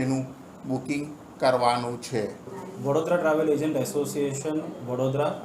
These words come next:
Speaker 2: એમાં એરિયા વાઇઝ જોવા જઈએ તો આપણે પંચમહાલ, આણંદ, ખેડા અને વડોદરાના બધા ટ્રાવેલ એજન્ટોને સમાવેલા છે. એપ્રોક્સિમેટ એકસો દસ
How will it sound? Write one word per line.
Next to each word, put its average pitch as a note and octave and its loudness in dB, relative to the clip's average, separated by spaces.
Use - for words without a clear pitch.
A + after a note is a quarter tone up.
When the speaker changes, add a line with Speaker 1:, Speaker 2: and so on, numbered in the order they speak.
Speaker 2:
એમાં C#3 -2
એરિયા C#3 4
વાઇઝ D#3 4
જોવા C#3+ 6
જઈએ C#3+ 4
તો C3+ 0
આપણે C#3 4
પંચમહાલ, D3 2
આણંદ, C3+ 0
ખેડા C#3 2
અને C3 -2
વડોદરાના C#3 4
બધા C3+ 2
ટ્રાવેલ C3+ 2
એજન્ટોને C3+ 2
સમાવેલા C3 2
છે. E3 -2
એપ્રોક્સિમેટ D3+ 0
એકસો D3+ 2
દસ D3 4